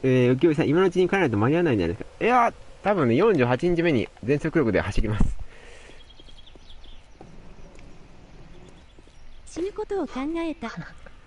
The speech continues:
Speaker 3: わあ、びっくりした。
Speaker 1: えー、熊さんはバイクで引っ殺せば一発っていう、そんなテクニックがあるんですね。
Speaker 2: こんにちは。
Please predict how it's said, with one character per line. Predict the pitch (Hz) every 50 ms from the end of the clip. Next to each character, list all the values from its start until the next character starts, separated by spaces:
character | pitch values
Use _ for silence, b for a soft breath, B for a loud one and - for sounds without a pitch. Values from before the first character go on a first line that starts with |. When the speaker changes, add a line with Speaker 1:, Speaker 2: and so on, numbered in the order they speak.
| - - - - - - - - - - - - - - - - - - - - - - - - - - - - - - - - - - - - - - - - - - - - -
Speaker 3:
わ | 311
あ、 | 311
び | - 277
っ | - -
く | - 269
り | 233
し | - - -
た。 | -
Speaker 1:
え | 135 139
ー、 | 131
熊 | - 202 196 170
さ | - 135
ん | 107
は | 107
バ | 127 165 165
イ |
ク | 131 127
で | 110 117
引 | 135 117
っ | -
殺 | - 131 120 -
せ | -
ば | 110 90
一 | 101 101 - -
発 | 123 117 - - -
っ | -
て | - 120 120
い | 104 95 87 85
う、 | 82
そ | - - 131
ん | 139
な | 147 143
テ | - 160
ク | 139 135
ニ | 110 95
ッ | -
ク | -
が | 87 85
あ |
る | 82 -
ん |
で | - -
す |
ね。 | - - - - - - - - - - - - - - - - - - - - - - - - - - - - - - - - - - - - - - - - - - - - - -
Speaker 2:
こ | - 277
ん | 294 320
に | 349 349
ち | 339 - 339 320
は。 | 311